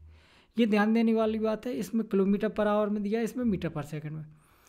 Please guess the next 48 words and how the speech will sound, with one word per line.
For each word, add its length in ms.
वे 220
पहली 300
बार 200
कब 180
मिलेंगे, 360
तो 140
पहली 280
बार 180
मिलने 300
का 80
फंडा 300
क्या 140
रहता 240
है 60
आप 80
बोलो, 240
"सर 180
ये 140
डिस्टेंस 440
है।" 80
सिंपल 340
सा 80
फॉर्मूला, 400
speed 260
equals 300
to 100
distance 400
upon 280
time। 160
पहली 260
बार 160
कब 160
मिलेंगे 320
मतलब 300
टाइम 260
पूछा 280
है, 100
तो 100
distance 480
upon 240
speed 260
आ 60
जाएगा। 280
डिस्टेंस 420
कौन 180
सा 100
लेना 260
है, 120